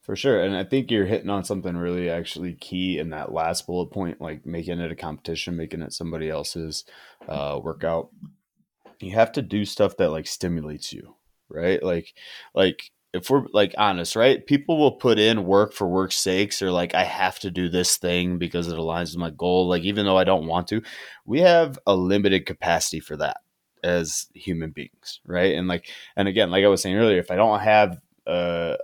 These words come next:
a competition or, or a goal that I'm working towards that has immediate feedback or immediate date, <clears throat> I'm less likely to endure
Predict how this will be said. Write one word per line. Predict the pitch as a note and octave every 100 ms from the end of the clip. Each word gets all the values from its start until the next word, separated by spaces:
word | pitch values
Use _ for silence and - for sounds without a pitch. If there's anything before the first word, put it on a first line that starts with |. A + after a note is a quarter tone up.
| -
a |
competition | - F2+ D#2 - G#2 - E2+ D#2+
or, | E2 D#2+
or | - E2+ D#2+
a | F#2
goal | E2+ F2+ G#2
that | F#2 F2
I'm | E2
working | F2 E2 E2+ D2+
towards | E2+ F2 E2
that | C#2+
has | E2 E2
immediate | D#2+ D#2+ F#2+ F2+ F2 - _
feedback | - G2 F2 F2+ E2
or | F2
immediate | E2 F2 F2 D#2+ C#2
date, | G#2 A2 G#2 - _
<clears throat> | - - - - _ _ _ _ _ - -
I'm | G2+ G2
less | G2+ F#2+
likely | G2+ F#2+ F#2 F2+ E2+
to | - F#2+
endure | F2+ E2 D2 F2 E2+ E2